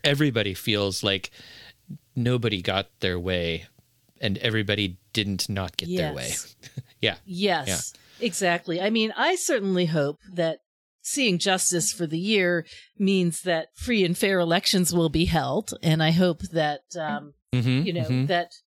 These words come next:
Speaker 2: in the various courtroom procedures,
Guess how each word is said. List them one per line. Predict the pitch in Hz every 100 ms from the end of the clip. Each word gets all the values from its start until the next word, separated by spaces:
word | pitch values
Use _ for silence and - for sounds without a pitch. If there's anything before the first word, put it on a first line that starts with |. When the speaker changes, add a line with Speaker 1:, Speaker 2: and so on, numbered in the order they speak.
| _ _
Speaker 2:
in | 202 180
the |
various | 175 196 196 175 -
courtroom | - 311 233 214 180
procedures, | 208 - - 170 143 160 156 180 -